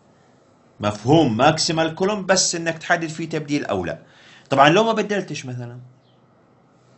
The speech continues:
يعني بلشت حل هون هيك، هذا النظام، ما بدلنا الصف الأول مع الصف الثاني وكملت حل، بيطلع الحل صحيح.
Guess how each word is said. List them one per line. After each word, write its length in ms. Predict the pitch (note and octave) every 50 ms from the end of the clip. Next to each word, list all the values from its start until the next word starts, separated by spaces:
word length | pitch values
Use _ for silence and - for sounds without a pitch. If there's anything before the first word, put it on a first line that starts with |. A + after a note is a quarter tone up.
| _ _ _ _ -
يعني 480 | F#2+ F#2 E2+ F2+ G#2 A2+ C3 C3 - - - - -
بلشت 380 | D3 D3+ D#3 D#3+ D3+ - - -
حل 280 | - - C#3 C3+ C#3+ D3
هون 220 | D3 C#3 A2 G#2+
هيك، 200 | B2+ B2 A#2 A#2+ - _ _ _ -
هذا 160 | C3 B2 B2+
النظام، 460 | G2+ F#2+ F#2+ F2+ F#2 F2+ G#2 D3+ F3+ D#3+ - _ _ _ _ _ _ _ _ _ _ -
ما 160 | D#3+ D#3 C#3
بدلنا 440 | A2+ A2+ G#2+ G#2+ A#2 G#2+ G#2+ G2+ G2
الصف 300 | F#2+ - G#2 F#2+ - G2+
الأول 420 | F2+ - G#2 G2+ F#2+ F#2 F2+ F2+
مع 140 | F2+ E2+ E2+
الصف 340 | F2 - - G2+ F#2 - G2
الثاني 360 | F#2 - - G2 A2 - -
وكملت 600 | - E2+ - D#3+ D#3 - F#3 F#3 F#3 E3+ D3+ -
حل، 260 | - - C#3 B2+ B2 - - _ _ _ _ _ _ _ -
بيطلع 240 | E3 D#3 - C3+
الحل 300 | C3 C3 - D#3+ D#3 D3+
صحيح. 400 | - - D#3 - G3+ E3 A2 -